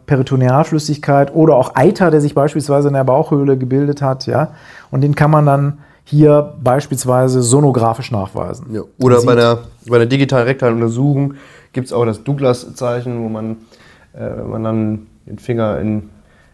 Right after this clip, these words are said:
Speaker 2: äh, im Rektum hat, dann kann man, äh, da Schmerzen auslösen, wenn eine Eiter oder eine Entzündung im Douglas-Raum ist.
Speaker 1: Ist eines der Appendizitis-Zeichen beispielsweise,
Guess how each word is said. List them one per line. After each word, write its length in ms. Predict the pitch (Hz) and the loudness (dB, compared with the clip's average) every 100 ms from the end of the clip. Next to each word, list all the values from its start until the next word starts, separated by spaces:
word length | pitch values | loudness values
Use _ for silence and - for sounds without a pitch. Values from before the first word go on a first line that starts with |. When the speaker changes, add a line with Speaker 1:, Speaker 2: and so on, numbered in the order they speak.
| - | -18
Speaker 2:
äh, 260 | - - - | -12 -10 -8
im 100 | 107 | -6
Rektum 420 | 107 113 - 107 | -4 -2 0 2
hat, 160 | 107 107 | 2 2
dann 160 | 98 95 | -2 -2
kann 140 | 110 | -2
man, 280 | 107 104 104 | 0 -2 -2
äh, 720 | 101 101 101 98 92 95 95 | -2 0 0 -2 -4 -4 -6
da 160 | 98 98 | -2 -2
Schmerzen 440 | - 113 117 - | 2 2 2 0
auslösen, 600 | 82 95 92 101 101 104 | 0 0 0 0 0 0
wenn 120 | 101 101 | -2 -2
eine 140 | 58 | -2
Eiter 320 | 98 104 110 | -4 -2 -2
oder 120 | 98 | 0
eine 260 | 87 101 98 | -2 -2 -6
Entzündung 420 | 95 110 104 104 | -6 -6 -4 -4
im 300 | 87 101 101 - | -4 -6 -6 -8
Douglas-Raum 640 | 113 101 92 92 85 67 | -6 -4 -4 -4 -4 -6
ist. 200 | 78 - 107 - | -10 -14 -14 -4
Speaker 1:
Ist 200 | 151 - | -2 0
eines 340 | - 135 151 | 2 2 4
der 80 | 151 | 2
Appendizitis-Zeichen 960 | 120 127 120 143 139 127 131 120 123 117 | 2 0 -2 -4 -4 -2 0 0 0 0
beispielsweise, 840 | 110 110 113 - 107 107 110 107 | -2 -2 -8 -6 -4 -2 -4 -6